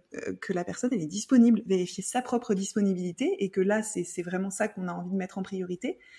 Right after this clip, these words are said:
et que la personne avec qui on communique, elle est disponible aussi. Et donc, c'est choisir un moment.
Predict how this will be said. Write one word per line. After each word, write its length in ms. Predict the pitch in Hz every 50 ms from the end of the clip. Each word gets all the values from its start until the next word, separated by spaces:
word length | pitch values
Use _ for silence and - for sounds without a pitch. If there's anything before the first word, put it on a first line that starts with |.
| - -
et 140 | - - 277
que 60 | 277
la 100 | 269 220
personne 280 | - 202 196 - - 208
avec 200 | 208 196 190 190
qui 160 | - - 208
on 240 | 190 180 180 175 175
communique, 420 | 175 - 196 185 185 196 208 -
elle 80 | 202 -
est 60 | 185
disponible 500 | 170 175 180 - - 196 185 185 180 175
aussi. 300 | 185 175 - - 254 269 -
Et 60 | 190
donc, 180 | 180 196 214
c'est 140 | - - 185
choisir 400 | 180 - - 202 190 214 262 240
un 100 | 202 180
moment. 500 | 175 180 196 208 214 220 220 240 277 -